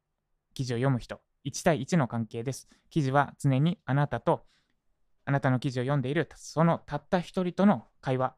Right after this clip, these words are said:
を意識しましょう。以上、皆さんを使っているウェブライターの文字単価上がらないでした。では、おさらいです。街中で皆さんと呼ばれて振り向く方は多分、この配信聞いてる方の中にはいないのではないでしょうか。私だったら、会社経営者の方って言われたら多分振り向くし、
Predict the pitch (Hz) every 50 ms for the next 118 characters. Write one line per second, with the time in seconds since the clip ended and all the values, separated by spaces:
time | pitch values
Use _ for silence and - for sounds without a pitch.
0 | _ - 180 135 123 127 123 - - - 113 - - - 113 113 107 - - 151
1 | 139 110 - _ _ _ _ _ _ _ _ _ _ _ _ _ _ _ _ 190
2 | 170 170 127 127 135 147 139 143 123 120 113 - - 123 107 - 123 123 135 143
3 | 135 120 127 131 127 - 117 113 113 113 127 117 113 110 110 117 117 117 113 113
4 | 113 107 101 107 - - 139 135 - 131 151 147 123 113 110 110 - 113 110 104
5 | 104 101 117 113 - - - - _ _ _ _ _ _ _ _ _ _ 131 -
6 | - 170 170 156 156 147 147 135 127 135 165 175 - 131 113 107 - 110 107 -
7 | 104 104 - - 98 123 - _ - 131 143 147 139 - 117 104 - 107 98 95
8 | - 127 120 107 98 - - _ _ - 131 123 123 127 120 - 120 113 - 123
9 | 113 123 117 123 117 120 117 113 107 104 104 98 117 139 139 127 113 101 107 104
10 | 110 110 107 104 101 - - 110 104 101 _ - 123 - - _ _ _ _ _
11 | _ - 139 170 165 - 180 180 - - 113 107 104 - 160 170 160 165 - -
12 | 170 170 165 156 143 127 123 - 123 - 139 135 - - 117 117 110 - 120 110
13 | 107 - 123 117 113 117 117 117 117 - - - - - 151 -